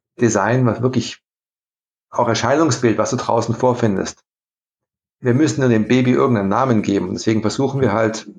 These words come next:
das Ding einzuordnen für den Konsumenten in einen mehr Freestyle-lastigen Kite oder Freeride-lastigen Kite oder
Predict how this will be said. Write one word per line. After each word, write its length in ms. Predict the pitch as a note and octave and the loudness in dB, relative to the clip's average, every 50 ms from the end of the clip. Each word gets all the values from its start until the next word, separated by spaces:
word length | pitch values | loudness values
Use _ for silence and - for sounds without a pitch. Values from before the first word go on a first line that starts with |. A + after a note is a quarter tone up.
| - - _ | -20 -14 _
das 140 | - G#2 - | -10 -10 -10
Ding 100 | _ _ | _ _
einzuordnen 680 | - - A2 C3 C3 B2+ C#3 A#2+ A2+ A2+ A2+ A2+ A2+ A2 | -6 -4 -2 -2 0 0 0 0 0 0 0 0 -2 -2
für 80 | - A2 | -2 -2
den 120 | A2 G2+ | -2 0
Konsumenten 600 | - A2 A2 G#2+ - G2+ G#2+ A2+ A#2 A#2 A#2 B2 | 0 0 -2 0 0 0 2 2 0 0 0 -2
in 140 | A#2+ A#2 A2 | -2 -2 -2
einen 300 | - - G#2 G#2+ G#2 G2+ | -2 0 0 0 0 2
mehr 220 | G#2 A2 A2+ A2+ A2 | 2 2 2 2 0
Freestyle-lastigen 840 | - - C#3+ C#3 B2 - B2+ A2+ G#2+ G#2+ G#2+ G#2 - - A2 A2 G#2+ | -2 -2 -2 -2 0 0 0 2 2 0 0 0 -2 -2 -2 -2 -2
Kite 360 | G#2+ - G2+ G2+ G2 - - | -2 -2 -2 -2 -2 -2 0
oder 280 | - B2 B2 A#2+ A2+ G#2+ | 0 2 2 2 2 0
Freeride-lastigen 1800 | - - - - C3 C3+ C#3 A#2+ G#2 G2 F#2+ F#2+ - - - _ _ _ _ _ _ _ _ _ _ _ - A#2+ A#2 G#2+ - - A#2+ - - G#2+ | 0 -4 -4 -2 0 0 2 2 0 0 -2 -2 -4 -8 -14 _ _ _ _ _ _ _ _ _ _ _ -4 -2 -2 -2 -2 -2 -2 -2 0 -2
Kite 360 | - - G2 G#2 G2 - - | -2 -2 -2 -2 -2 -4 -2
oder 440 | - B2 B2+ A#2+ A#2 A2 A2 A2+ - | 0 2 2 4 4 2 0 0 -4